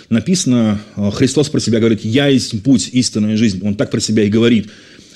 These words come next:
И, э, никто не спасется, как только через Иисуса Христа, да? То есть сама Библия, которую мы считаем священной книгой, делает это утверждение, что только люди, верящие во Христа, будут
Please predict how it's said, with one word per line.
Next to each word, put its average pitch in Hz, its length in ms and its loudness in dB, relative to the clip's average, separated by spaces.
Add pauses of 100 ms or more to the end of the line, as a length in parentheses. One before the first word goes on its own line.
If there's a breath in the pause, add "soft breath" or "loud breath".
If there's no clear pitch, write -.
И, 117 400 4
э, 104 320 0
никто 117 300 2
не 127 100 4
спасется, - 320 0
как 113 140 -4
только 131 100 -4
через 117 240 -2
Иисуса 120 240 -2
Христа, 104 640 -2
да? 113 140 -2
То - 60 -16 (200 loud breath)
есть 117 100 -4
сама 131 220 2
Библия, 180 340 2
которую 123 300 0
мы 117 40 0
считаем 113 320 -2
священной 113 380 -2
книгой, 165 400 2 (240 loud breath)
делает 135 400 2
это 123 160 -2
утверждение, 113 460 0
что - 160 -8
только 175 580 0 (100)
люди, 120 300 4
верящие 127 400 0
во 113 80 0
Христа, 131 480 -4 (300 loud breath)
будут 117 400 2